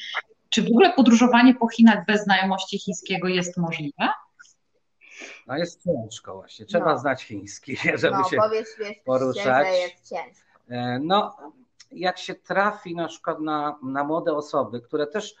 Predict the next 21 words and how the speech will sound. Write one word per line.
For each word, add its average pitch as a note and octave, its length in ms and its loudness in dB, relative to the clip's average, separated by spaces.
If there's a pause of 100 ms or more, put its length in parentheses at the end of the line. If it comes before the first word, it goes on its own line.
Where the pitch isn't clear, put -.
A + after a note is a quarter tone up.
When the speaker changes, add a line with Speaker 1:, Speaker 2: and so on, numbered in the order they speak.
(320)
Speaker 2:
e, C#3+ 140 -6
też, G#3+ 380 -4 (180)
e, C#3+ 340 -2 (220)
wiedzą D#3+ 380 -4
o D3+ 60 -4
tym, D3+ 180 -8
że C3+ 240 -4 (300)
słabo F#3+ 380 2
ten C3+ 160 -4
angielski B2 480 -8
znają, A2+ 420 -4
bo B2 120 -8
to C#3 160 -12
jest C3 180 -10
ten, B2+ 160 -10 (540)
e, A#2+ 460 -4
ten C3 180 -4
element, C#3 420 -4
że B2 240 -4
w - 60 -16
Chinach, D#3 540 -6